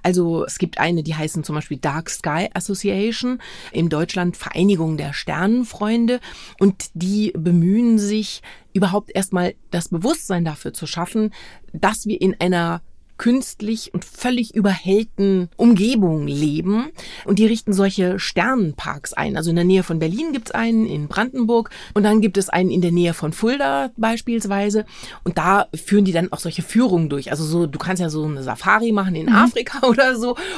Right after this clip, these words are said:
Speaker 1: Oder bei uns, äh, kennen wir das doch ganz viel, diese,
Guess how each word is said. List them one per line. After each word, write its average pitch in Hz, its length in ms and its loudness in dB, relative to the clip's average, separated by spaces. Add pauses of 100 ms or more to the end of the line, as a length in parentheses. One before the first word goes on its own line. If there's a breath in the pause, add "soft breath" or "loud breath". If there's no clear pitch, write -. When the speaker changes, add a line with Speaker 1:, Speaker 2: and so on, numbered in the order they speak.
Speaker 1:
Oder 196 320 6
bei 160 200 0
uns, 202 340 2
äh, 170 280 2 (180)
kennen 185 240 2
wir 170 60 2
das 165 180 -4
doch 156 200 -2
ganz 165 240 -2
viel, 175 280 0
diese, 151 400 -4